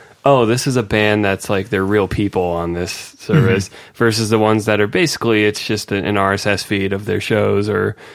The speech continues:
Speaker 1: you know, or just reposting articles. But
Speaker 2: Yeah.
Speaker 1: and it's just like, um,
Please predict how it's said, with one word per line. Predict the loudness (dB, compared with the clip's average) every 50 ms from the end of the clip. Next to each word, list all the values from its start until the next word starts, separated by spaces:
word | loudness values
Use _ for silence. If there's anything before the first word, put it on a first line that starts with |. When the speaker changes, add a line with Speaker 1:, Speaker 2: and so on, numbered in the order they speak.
| -20 -16 _
Speaker 1:
you | -6 -4 -4
know, | -2 -2 -2 0 -2 -2 -2 -4
or | -4 -4 -4
just | -4 -6 -8 -8 -10
reposting | -6 -4 -4 -2 -2 -2 -2 -2 -2 -2 -4 -4 -2 -2 -2 -2 -2
articles. | -2 0 -2 -2 -4 -4 -4 -4 -4 -6 -8 -10 -14 -12
But | -6 -4 -2 -2 -2 -4 -6 -18 -20 -20 -14 -4 0
Speaker 2:
Yeah. | 2 2 2 2 -2 -8 -6 -2
Speaker 1:
and | 0 2 2 4 2
it's | 2 0 0
just | -4 -4 -4 -2 0
like, | 0 0 0 -2 -6 -14 _ _ _ _ _ _ _ _ -2
um, | 0 2 4 4 4 4 2 2 0 0 -2 -6